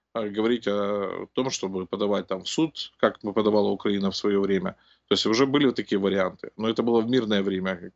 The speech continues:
Извините, когда, э, просто по, м, моральным соображениям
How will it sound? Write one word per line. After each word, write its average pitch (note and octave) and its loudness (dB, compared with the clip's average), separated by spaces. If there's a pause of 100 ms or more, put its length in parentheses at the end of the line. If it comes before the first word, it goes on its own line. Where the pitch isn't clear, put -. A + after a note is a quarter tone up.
Извините, A2 -2
когда, G2+ 2 (400)
э, G2+ 4
просто G2+ 0 (340)
по, G#2 2 (200)
м, G2+ -12 (260)
моральным A2+ 2
соображениям G#2+ -4